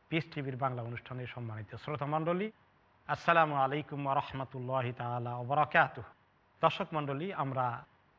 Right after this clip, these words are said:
বিরতির পূর্বে স্বামী স্ত্রীর অধিকার সংক্রান্ত বিষয়ে আলোচনা করছিলাম এবং স্ত্রীদের অধিকারের ব্যাপারে কোরআনে পাকের আয়াতটার তাফসীর শুনছিলাম আমরা। ওয়াশিরুহুন্না বিল মারুফ, স্বামীদেরকে আল্লাহ তাআলা হুকুম করেছেন,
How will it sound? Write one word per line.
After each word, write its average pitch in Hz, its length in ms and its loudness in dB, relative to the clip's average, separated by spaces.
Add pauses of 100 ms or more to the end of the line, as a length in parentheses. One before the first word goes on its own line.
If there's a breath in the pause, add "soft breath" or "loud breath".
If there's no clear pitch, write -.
(140)
বিরতির 170 400 2
পূর্বে 127 420 -2
স্বামী 147 320 -2
স্ত্রীর 131 260 -8
অধিকার 131 340 -4
সংক্রান্ত 117 400 -8
বিষয়ে 113 300 -6
আলোচনা 156 300 0
করছিলাম 180 420 0 (580)
এবং 147 180 2 (100)
স্ত্রীদের 190 340 -4
অধিকারের 160 420 0 (240)
ব্যাপারে 127 420 0 (500)
কোরআনে 147 280 4
পাকের 135 300 2
আয়াতটার 131 500 0
তাফসীর 160 380 -4
শুনছিলাম 123 380 -6
আমরা। 113 240 -6
ওয়াশিরুহুন্না 165 920 2
বিল 202 180 -4
মারুফ, 185 440 4 (460)
স্বামীদেরকে 170 520 2
আল্লাহ 147 180 4
তাআলা 139 220 -2
হুকুম 165 220 -6
করেছেন, 147 420 0